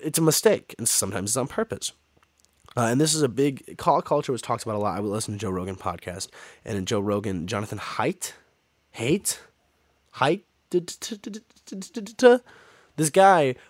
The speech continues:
was talking, and he's very interesting conversation. I recommend you go watch it. But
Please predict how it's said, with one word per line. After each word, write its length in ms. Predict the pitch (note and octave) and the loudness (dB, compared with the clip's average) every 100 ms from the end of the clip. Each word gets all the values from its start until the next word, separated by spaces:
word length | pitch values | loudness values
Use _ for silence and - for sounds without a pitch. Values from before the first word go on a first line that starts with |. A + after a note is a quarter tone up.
| - | -10
was 100 | C3 | -6
talking, 540 | - C3+ - B2 F#2+ | 0 2 0 -6 -4
and 80 | C#3 | -2
he's 160 | D#3+ | -2
very 320 | B2+ E3 E3 A#2+ | 4 6 6 4
interesting 360 | C3 B2+ A2 | -2 -6 -6
conversation. 460 | - A2 G#2 G2 F#2+ | -4 -4 -4 -6 -6
I 40 | |
recommend 340 | G2 A2+ G2 F#2 | -6 -6 -6 -6
you 60 | |
go 80 | F2+ | -6
watch 200 | F2 F#2 | -8 -8
it. 160 | F2+ - | -4 2
But 220 | C#3+ | 2